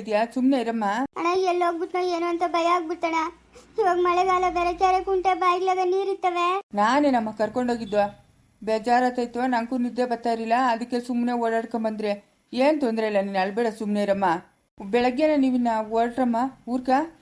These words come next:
Speaker 2: ಯಾಕಣ್ಣ?
Speaker 1: ಇನ್ನ ಮದ್ವೆ ಎಷ್ಟ್ ದಿನ ಅದೆ? ಹಾ? ಬಟ್ಟೆ ಬರೆ ಅದು ಇದು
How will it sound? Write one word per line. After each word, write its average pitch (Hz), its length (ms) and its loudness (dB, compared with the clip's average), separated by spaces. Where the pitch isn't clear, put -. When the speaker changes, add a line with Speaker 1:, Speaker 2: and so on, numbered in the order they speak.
Speaker 2:
ಯಾಕಣ್ಣ? 349 280 2
Speaker 1:
ಇನ್ನ 269 140 0
ಮದ್ವೆ 320 240 2
ಎಷ್ಟ್ 269 180 -4
ದಿನ 302 120 0
ಅದೆ? 196 140 -4
ಹಾ? 254 80 2
ಬಟ್ಟೆ 214 240 0
ಬರೆ 226 180 4
ಅದು 226 220 -2
ಇದು 247 120 -4